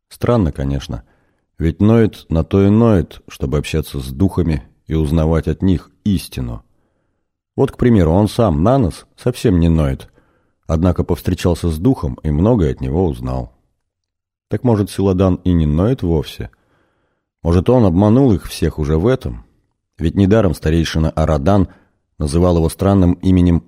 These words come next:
Силантий – и разговаривал с ним попросту, как с обычным человеком, а не Ноэдом.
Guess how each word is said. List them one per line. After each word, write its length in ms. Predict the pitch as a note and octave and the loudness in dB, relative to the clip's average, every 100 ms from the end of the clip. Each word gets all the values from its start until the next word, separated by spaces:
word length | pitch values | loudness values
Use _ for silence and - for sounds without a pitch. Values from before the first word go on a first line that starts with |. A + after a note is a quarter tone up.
| _ | _
Силантий – 840 | - E2+ F2+ G2 D#2+ C2 - - _ _ _ _ | -6 0 2 2 0 -4 -12 -16 _ _ _ _
и 80 | F2+ | -2
разговаривал 580 | F2 D#2+ F#2 G2+ F#2 E2+ | 0 2 4 4 2 0
с 100 | - | 0
ним 200 | E2 D2 | 0 0
попросту, 540 | - A2 D2 C#2 C2 | 0 0 -2 -8 -12
как 140 | - - | -14 -4
с 80 | E2+ | 0
обычным 440 | E2+ A#2 - G2+ | 2 0 0 -4
человеком, 720 | - C#2+ C#2+ E2 D#2 B1 A1+ _ | -4 -4 -2 -2 -4 -8 -14 _
а 80 | D#2 | -6
не 120 | D2 | -2
Ноэдом. 500 | D#2 F#2+ F2 C2 A#1 | 2 4 2 0 -8